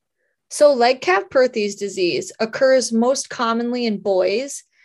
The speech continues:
especially between the ages of two and thirteen years old. The average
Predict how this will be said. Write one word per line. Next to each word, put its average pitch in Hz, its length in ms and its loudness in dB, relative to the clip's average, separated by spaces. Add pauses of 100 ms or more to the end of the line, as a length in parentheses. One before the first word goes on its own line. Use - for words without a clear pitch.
(200)
especially 277 640 -2
between 262 400 -4
the 247 200 -2
ages 226 380 0
of - 160 -10
two 254 540 -2
and 208 320 -6
thirteen 226 640 0
years 196 280 -4
old. 190 380 0 (560)
The 226 260 -2
average 269 480 0